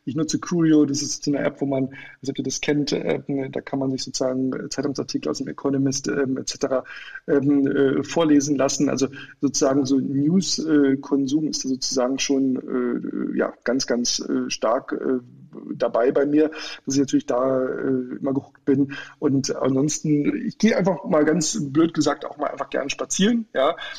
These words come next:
Ähm, und, ähm, insofern, ähm, durch den Park am, am, am Meer et cetera, das ist immer schön. Ich liebe gutes Essen, ich kann selber nicht kochen, aber <laughs> essen tue ich gerne. Also da muss man sich um mich keine Sorgen machen. Ich finde da schon Ablenkung und, äh,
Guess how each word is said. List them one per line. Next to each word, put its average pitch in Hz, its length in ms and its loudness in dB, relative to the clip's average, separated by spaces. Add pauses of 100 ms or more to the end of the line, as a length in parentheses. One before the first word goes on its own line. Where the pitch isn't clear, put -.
(200)
Ähm, 151 800 4
und, 139 500 -2
ähm, 135 520 0
insofern, 139 600 2
ähm, 139 380 -2
durch 131 160 0
den - 40 -20
Park - 460 -2
am, 135 180 -6
am, - 180 -6
am 135 160 -10
Meer 143 240 4
et - 100 -4
cetera, 143 280 0
das 143 120 -2
ist - 80 -10
immer 147 140 -2
schön. 151 260 2 (320)
Ich - 200 -6
liebe 165 200 4
gutes 151 240 2
Essen, - 280 0
ich 151 60 0
kann 143 140 -2
selber 143 200 2
nicht 139 140 0
kochen, 165 300 -2
aber 143 160 0 (320)
<laughs> 190 340 -4
essen 170 280 2
tue 175 160 4
ich 151 120 0
gerne. 147 380 4 (320)
Also - 160 2 (260)
da 147 360 4
muss 147 180 -6
man 165 80 0
sich 151 100 -4
um 147 60 -2
mich 151 120 -4
keine 139 200 2
Sorgen 135 280 -2
machen. 135 280 -4
Ich - 100 -10
finde 139 220 -2
da 131 140 0
schon - 140 -4
Ablenkung 139 520 0
und, - 300 -4
äh, 127 280 0